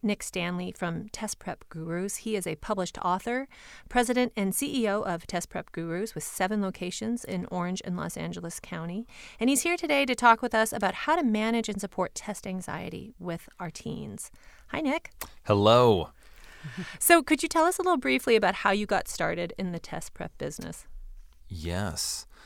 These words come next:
Speaker 2: So I was in graduate school, and there was a professor that had a idea. He wanted to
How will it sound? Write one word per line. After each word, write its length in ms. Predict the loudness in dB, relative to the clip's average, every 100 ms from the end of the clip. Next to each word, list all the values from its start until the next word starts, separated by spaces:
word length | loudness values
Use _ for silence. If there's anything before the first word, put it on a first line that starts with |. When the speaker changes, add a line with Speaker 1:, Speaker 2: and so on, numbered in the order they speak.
| -20 -20 -20 -20 -20 -6
Speaker 2:
So 460 | 2 6 8 8 6
I 480 | 6 6 6 4 2
was 220 | 2 0 0
in 260 | 0 0
graduate 480 | 2 2 2 0 -4
school, 500 | -4 -2 0 0 0 -4 -18 -10
and 540 | -6 -4 -2 -2 -4
there 200 | -4 -4
was 560 | -4 -4 -4 -4 -4 -4 -6
a 560 | -8 -6 -6 -8 -8 -6
professor 560 | 0 6 6 4 0 -2 -8
that 140 | -6
had 600 | -4 -2 -2 -2 -2 -6 -10 -12
a 640 | -8 -6 -6 -8 -8 -10 -8
idea. 600 | -8 -8 -8 -6 -4 -4
He 140 | -6 -6
wanted 320 | -4 -4 -6
to 600 | -8 -6 -6 -6 -8 -10